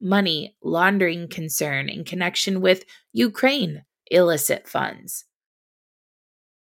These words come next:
Deputy Attorney General Lisa Monaco ra-, wrapped up the press conference saying, quote, U S Department of Justice is taking action against crypto transactions that they deem to be a threat to national security.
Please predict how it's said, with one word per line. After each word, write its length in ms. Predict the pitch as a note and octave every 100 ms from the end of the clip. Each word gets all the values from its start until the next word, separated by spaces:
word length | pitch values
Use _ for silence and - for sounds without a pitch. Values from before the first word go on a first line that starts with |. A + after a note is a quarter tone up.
| _
Deputy 540 | A3+ G#3+ B3 B3+ A#3+ -
Attorney 480 | G3 - B3 A#3
General 400 | G#3 G3+ G3 G3
Lisa 320 | F#3 G#3 - G3+
Monaco 680 | F#3 F3+ F#3+ G#3 C4 B3+
ra-, 380 | A3+ F#3 G3+ G#3 _
wrapped 320 | A3 A#3+ D4
up 160 | D4 C#4
the 80 | A#3
press 300 | - A3+ -
conference 520 | G#3 F3+ D#3 D3 -
saying, 300 | F#3 F3+ F3+
quote, 480 | - F3 C3+ - - _ _ _ _
U 220 | - G3
S 240 | G#3 G#3 G#3
Department 460 | G3+ F#3+ F3+ F3
of 80 | E3
Justice 500 | F3 F#3+ - - D#4
is 160 | - -
taking 500 | - A#3+ A#3+ C#4 C#4+
action 480 | - C4 B3+ - D#3
against 440 | D#3 D#3+ D#3+ E3+ -
crypto 320 | F3 - D#3+
transactions 880 | - D#3 D#3 D3 D3 - G3 A3 - _ _ _ _ _ _ _ G#3+
that 240 | G3+ F3+
they 200 | G#3 B3
deem 380 | G#3+ G#3 G3 G3
to 140 | G3+
be 280 | G3 F#3 F#3
a 200 | - E3
threat 400 | D#3+ F#3+ D#3+ -
to 140 | - F3+
national 500 | D3+ D#3 - F3 E3+
security. 800 | - - A#3 A3+ F3+ C#3+ D3